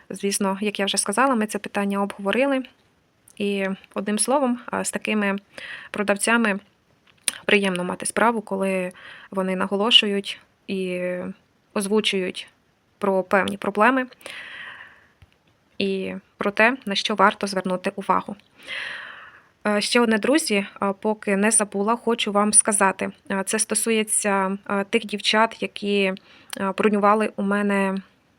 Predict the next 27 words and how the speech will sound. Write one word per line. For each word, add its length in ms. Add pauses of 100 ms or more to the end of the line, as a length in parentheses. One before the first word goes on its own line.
(640)
діток 520 (220)
моїх 320
орхідей. 440 (480)
Е, 160
будь 180
ласка, 300
дівчатка, 480
продублюйте 680
ваші 320
повідомлення, 600
тому 260
що 420
у 60
мене, 500 (540)
ем, 680 (1400)
не 140
те, 180
що 160
взламали 460
Viber, 480
а 340 (520)
мені 200
потрібно 380
було 260
його, 420 (600)
е, 320
переустановити, 1200